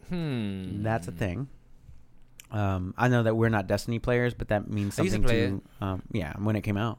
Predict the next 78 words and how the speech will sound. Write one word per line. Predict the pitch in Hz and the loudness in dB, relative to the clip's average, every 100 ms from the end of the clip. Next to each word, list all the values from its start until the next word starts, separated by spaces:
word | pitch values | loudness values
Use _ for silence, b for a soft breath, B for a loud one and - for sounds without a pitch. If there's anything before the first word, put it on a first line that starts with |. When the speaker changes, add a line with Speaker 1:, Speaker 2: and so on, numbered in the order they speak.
| - | -8
Speaker 1:
Yeah, | 147 160 135 | -6 -4 -4
I | 151 | -4
used | 151 | 0
to | |
play | 165 | 4
Speaker 2:
Same | 135 | 6
Speaker 1:
it. | |
It | 123 | 6
came | 170 | 4
Speaker 2:
here. | 165 | 0
Speaker 1:
out, | |
and | 151 | 0
then | 160 175 | 0 2
I | |
was | 160 | 2
like, | 165 147 b b b b - | 0 -2 b b b b -10
the, | 175 165 170 - | -8 -6 -8 -8
the, | 160 127 B B - | -8 -4 B B -4
um, | 139 156 - - - - 135 | -6 -10 -10 -10 -10 -8 -6
yeah, | 135 | -2
guys, | 117 123 | 0 2
I'm | 170 | 8
sorry | 196 | 8
I | 156 | 8
told | 147 | 4
you | 127 | 2
a | |
story, | 127 117 | 2 2
but | 113 110 | 2 -2
the | 117 | 0
fact | 156 170 | 0 0
that | 165 127 | 0 0
they're | 127 | 0
like, | 123 - - | -2 -6 -16
"You | 131 | -6
can | 175 | -4
only | 151 | 0
play | 160 | 0
with | 135 | 4
two | - | 4
other | 143 | 4
friends." | - 123 107 | 2 -6 -6
I'm | 110 | -8
like, | 104 - - | -10 -16 -2
"I | 139 | 2
have | 214 | 4
more | 170 269 | 4 2
than | 285 | 2
two | 175 190 | 4 4
other | 147 | 4
friends | 147 202 196 190 | 4 2 2 0
that | 170 131 | -4 -4
I, | 139 113 | -4 -2
I | |
wanna | 143 143 | -2 0
play | 151 185 | 2 2
this | 156 135 | 2 0
with," | 147 139 151 | 2 2 4
you | |
know? | 160 208 214 | 6 6 4
<laughs> | 208 B B B B | -4 B B B B
Like, | 160 | 4
there's | 156 175 | 6 6
only | 190 | 8
three | 175 | 6
of | 170 | 8
y'all. | 139 | 6
I'm | 127 | 2
like, | 123 117 - - | 0 -4 -12 -2
Speaker 2:
Oh. | 147 139 107 98 90 | 2 4 2 0 2
Speaker 1:
"But | 170 | 2
we're | |
just | 196 208 | 4 2
doing | 196 | 4
public | 202 196 170 | 4 4 2
events. | 190 170 | 0 -2
Can | 156 | -2
we | 143 139 | -4 -6